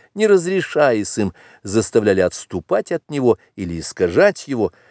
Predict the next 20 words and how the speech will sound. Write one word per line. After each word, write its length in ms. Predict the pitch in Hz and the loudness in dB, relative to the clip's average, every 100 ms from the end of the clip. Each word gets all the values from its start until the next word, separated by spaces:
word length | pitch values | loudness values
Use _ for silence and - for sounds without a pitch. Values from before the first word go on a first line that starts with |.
| _ | _
во 140 | - 95 | -6 -4
всяком 360 | - 127 98 | 0 -2 -2
случае 400 | - 104 - 104 | -8 -8 -4 0
расстраивали 840 | 98 95 - - 98 92 87 78 76 | 2 0 -4 -4 0 0 -2 -4 -8
его. 220 | 76 69 _ _ _ _ _ _ _ _ _ _ - - - | -8 -12 _ _ _ _ _ _ _ _ _ _ -20 -20 -2
Потому 440 | 151 220 240 262 | 0 2 2 0
действие 680 | 156 202 233 190 - 180 180 | 0 0 0 0 -4 4 4
очередного 640 | 160 156 156 143 180 151 | 4 0 -2 2 2 2
порядка 640 | 127 127 123 175 151 - 90 _ _ - | 2 2 2 2 0 -4 -8 _ _ -4
было 240 | 240 220 | 2 2
процессом 600 | - 175 - 202 185 - | 2 0 0 0 0 0
его 180 | 160 165 | 2 2
саморазрушения, 1160 | 151 - 165 151 143 123 127 120 - 107 82 85 _ _ _ _ | 2 2 2 4 0 0 -2 -4 0 0 0 -8 _ _ _ _
состояло 840 | - 127 117 - 139 208 240 127 | -4 2 2 2 0 4 4 4
в 20 | |
его 240 | 101 107 113 | 0 2 4
борьбе 560 | 127 127 113 143 120 | 4 2 2 4 4
с 40 | 92 | 2
собственными 840 | - - - 226 - - 196 190 | -6 -6 2 0 0 -8 -2 -2
последствиями, 960 | 180 175 - 143 120 95 - 98 92 | 0 -4 -4 0 0 0 -4 -4 -4